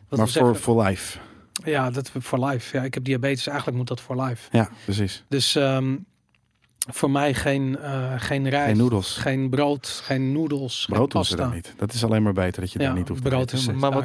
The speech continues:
Speaker 1: daar.
Speaker 3: eet je dan daar? Vis wel?
Speaker 1: Eh, vis kan, ehm, hoe heet het, eh, soepjes, tofu, groenten, ehm, ja,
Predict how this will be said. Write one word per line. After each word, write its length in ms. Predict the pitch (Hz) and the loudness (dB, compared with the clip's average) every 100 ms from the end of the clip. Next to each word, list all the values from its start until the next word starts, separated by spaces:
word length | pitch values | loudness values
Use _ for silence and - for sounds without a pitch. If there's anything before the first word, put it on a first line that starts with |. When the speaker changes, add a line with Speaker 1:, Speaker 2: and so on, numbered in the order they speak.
| 120 | 0
Speaker 1:
daar. 80 | 202 | 0
Speaker 3:
eet 160 | 233 | 0
je 80 | 180 | 0
dan 220 | 160 139 | 0 0
daar? 260 | 135 123 107 | 2 2 0
Vis 440 | - 233 269 - - | 0 -2 -2 -10 -4
wel? 320 | 143 208 294 - _ _ | 0 0 -2 -8 _ _
Speaker 1:
Eh, 160 | 170 | -4
vis 320 | 127 156 147 | 0 0 0
kan, 460 | - 170 180 175 156 | 2 2 2 -2 -4
ehm, 560 | 156 139 135 131 131 135 147 | -6 -4 -2 -2 -4 -4 -6
hoe 120 | 147 | -4
heet 80 | 147 | -4
het, 220 | 156 - | -4 -4
eh, 420 | 139 139 135 135 143 147 147 | -4 -2 -2 -4 -6 -8 -8
soepjes, 640 | 143 - 175 - 165 135 - | -4 -4 -4 -2 -2 -2 0
tofu, 500 | 175 160 147 - 156 | 0 0 -2 -2 -4
groenten, 1000 | - 160 170 160 - 160 151 151 151 156 | -2 -2 -2 -2 -2 -2 0 -2 -4 -8
ehm, 580 | 143 139 139 135 135 151 | -10 -8 -8 -8 -10 -10
ja, 200 | 160 127 | -8 -8